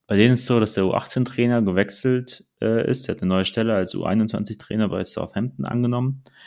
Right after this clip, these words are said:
Äh, und dadurch war die Stelle des U achtzehn Cheftrainers bei Sunderland vakant. Was die gemacht haben, ist, dass sie, ähm, zwei Cheftrainer quasi befördert haben in die Rolle der,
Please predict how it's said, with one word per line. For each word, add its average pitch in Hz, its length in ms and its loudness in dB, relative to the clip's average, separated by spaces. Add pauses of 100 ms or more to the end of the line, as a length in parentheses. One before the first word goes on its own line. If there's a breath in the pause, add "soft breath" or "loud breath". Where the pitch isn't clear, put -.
(480 loud breath)
Äh, 85 420 -2
und 90 240 -2
dadurch 92 260 2
war 92 80 2
die 92 100 -2
Stelle 101 280 0
des 85 160 -8
U - 60 -6
achtzehn - 340 -6
Cheftrainers - 1000 -4
bei 87 220 -6
Sunderland 87 720 -2
vakant. - 480 -4 (840 loud breath)
Was - 260 -6
die 123 160 2
gemacht 92 520 -4
haben, 139 460 2
ist, - 460 0
dass - 140 -4
sie, 95 440 0 (320)
ähm, 87 440 -6 (220)
zwei 87 680 -2 (920)
Cheftrainer - 640 -2
quasi 123 380 -2
befördert 110 580 0
haben 135 380 -2
in 113 200 2
die 101 120 0
Rolle 107 560 2
der, 110 540 0